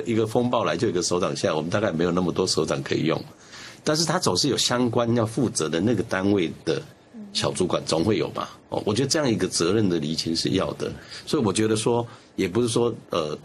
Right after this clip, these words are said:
地方政府就没责，任何只要跟这有关的公-，执行公权力的，甚至可能连检调单位都应该要来，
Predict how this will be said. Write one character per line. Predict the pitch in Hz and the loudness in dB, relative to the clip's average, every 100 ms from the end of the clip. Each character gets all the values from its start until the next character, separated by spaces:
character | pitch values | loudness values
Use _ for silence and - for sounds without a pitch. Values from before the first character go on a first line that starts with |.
| - | -2
地 | 120 | 2
方 | 117 | 2
政 | 113 90 | 2 0
府 | 78 | 0
就 | 98 | 0
没 | 80 80 | 0 -2
责， | - - - - - - | -4 -4 -8 -16 -20 -4
任 | 143 180 113 | 0 2 2
何 | 101 104 107 - | 2 0 -2 -8
只 | - 120 | -4 -2
要 | 131 | 0
跟 | - | 0
这 | - - | 0 0
有 | 82 73 | -2 -2
关 | - 107 110 | 0 2 2
的 | 90 73 | 0 -2
公-， | - 117 123 - | 0 2 2 -2
执 | - - 98 | -4 0 0
行 | 107 80 82 | 0 -2 -2
公 | - 127 | 0 2
权 | 117 85 85 | 0 0 0
力 | 117 90 | 0 0
的， | - - - - - - - - - | -4 -8 -10 -20 -20 -20 -20 -20 -6
甚 | - 160 | -2 0
至 | 170 135 98 | 0 -2 -2
可 | 101 | 0
能 | 92 104 | 2 2
连 | 104 95 | 2 2
检 | 113 95 78 | 0 0 0
调 | 104 110 | 0 0
单 | 110 110 | 2 2
位 | 104 | 2
都 | 104 | 2
应 | 98 | 2
该 | 92 | 2
要 | 87 87 | 2 2
来， | 76 | 0